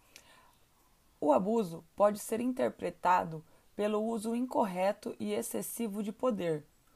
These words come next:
Nota-se que não estamos falando apenas de violência física, mas sim das diversas formas que o uso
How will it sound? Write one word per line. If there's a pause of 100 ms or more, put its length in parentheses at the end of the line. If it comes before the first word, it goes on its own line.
(220)
Nota-se (360)
que
não
estamos
falando
apenas
de
violência
física, (480)
mas
sim
das
diversas
formas
que
o
uso